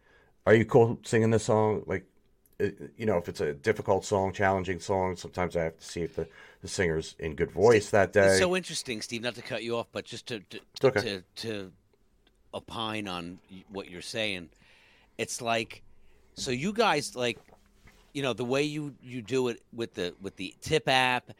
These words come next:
Speaker 2: and the requests and calling the, the, the songs, you know, like, on the fly, on the stage. You know, that's how, like, Hoi Polloi does it a lot, right? But,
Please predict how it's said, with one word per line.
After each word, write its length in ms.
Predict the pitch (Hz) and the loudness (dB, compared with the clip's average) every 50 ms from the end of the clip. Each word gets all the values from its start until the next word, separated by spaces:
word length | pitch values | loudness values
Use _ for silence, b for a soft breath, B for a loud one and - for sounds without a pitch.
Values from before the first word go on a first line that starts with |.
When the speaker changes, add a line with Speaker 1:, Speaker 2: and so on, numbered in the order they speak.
| b b b b - | b b b b -4
Speaker 2:
and 180 | 95 95 95 92 | -4 -4 -4 -8
the 80 | 90 | -8
requests 840 | 90 98 - - - 151 156 139 131 127 - - - - - - - - - | -10 -12 -12 -10 -2 0 2 2 2 0 -4 -8 -12 -12 -12 -14 -14 -8 -6
and 260 | 104 98 98 92 78 b b b b b _ _ | -6 -4 -4 -6 -10 b b b b b _ _
calling 560 | - - 156 151 147 143 139 135 135 131 123 | -2 6 8 8 8 8 6 2 -2 -4 -6
the, 360 | 110 - - - - 117 110 - 104 | -8 -10 -12 -12 -14 -16 -16 -16 -18
the, 100 | 107 90 85 | -20 -18 -12
the 120 | 101 104 - | -12 -10 -8
songs, 560 | - - 147 135 127 127 123 123 123 110 - | -6 -6 -4 -4 -2 -4 -4 -6 -6 -8 -6
you 80 | 123 | -4
know, 80 | 110 101 | -2 -2
like, 180 | 98 92 - - _ - | -4 -4 -6 -12 _ -2
on 220 | 120 120 120 117 | -2 0 0 -2
the 60 | 107 - | -6 -10
fly, 440 | - - 131 127 123 117 117 117 | -8 -6 -2 0 2 2 2 0
on 160 | 117 110 107 107 | -2 -4 -6 -6
the 60 | - | -6
stage. 460 | - - 123 117 113 110 113 104 - B B B B B B | -6 -4 -2 -2 0 -2 -2 -4 -8 B B B B B B
You 60 | - | -2
know, 60 | 175 | -2
that's 140 | 180 190 - | -2 -2 0
how, 180 | 185 170 151 135 | 0 0 2 2
like, 260 | 123 113 110 - - b b b b | 2 0 0 -2 -6 b b b b
Hoi 200 | - 131 127 120 | 2 2 2 2
Polloi 480 | - - 113 107 107 107 104 98 90 _ _ _ _ - | 2 -4 -4 0 0 0 0 -2 -6 _ _ _ _ -8
does 220 | 104 90 82 90 | -8 -8 -6 -8
it 60 | 80 | -10
a 60 | 82 | -8
lot, 220 | 78 78 71 65 - - | -8 -6 -8 -8 -10 -8
right? 240 | 82 87 107 107 _ b b b b b | -8 -8 -8 -10 _ b b b b b
But, 180 | - 143 127 | -4 -4 -4